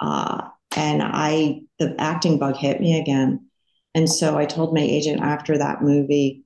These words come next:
that I wanted to recommit myself to acting, and could I do it living in San Francisco and just flying around? Anyway, then I started, um, then I started, um,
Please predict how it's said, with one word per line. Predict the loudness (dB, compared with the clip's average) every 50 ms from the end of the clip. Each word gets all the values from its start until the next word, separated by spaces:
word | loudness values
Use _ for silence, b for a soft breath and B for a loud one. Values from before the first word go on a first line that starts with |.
| _ -4 -2
that | 0 0
I | 0 0
wanted | 0 0 2 2 4 4 2 2 0
to | -2 -2 0
recommit | 0 0 0 0 0 0 2 2 2 0
myself | 0 -2 -2 -2 -4 -6 -6 -6
to | -8 -6 -6
acting, | -4 -6 -6 -4 -2 0 2
and | 2 0 0
could | 0 0 2
I | 2 2
do | 2 2 2 2 2 0
it | 0 -2 -4
living | -4 -4 -2 -2 -4
in | -4 -6
San | -6 -2 0 0 0 0
Francisco | 0 -4 -4 -4 -4 -4 -2 0 0 0 0 0
and | 0 -2
just | -2 -4 -4 -4
flying | -4 -2 0 2 2
around? | 2 2 0 -2 -2 -4 B B B B B B B B B B _ 0
Anyway, | 2 2 2 2 2 0 -2 -2 -2
then | 0 0
I | 0 0
started, | 0 -2 0 0 2 2 2 2 2 2 0 0 -2 -6 _ -4
um, | 0 2 2 2 2 2 0 0 -2 -6 -12 -10 _ 0
then | 2 4
I | 4 4
started, | 2 0 -2 -2 0 2 2 4 4 4 2 2 0 0 0
um, | 2 2 2 2 4 4 4 4 4 2 0 -4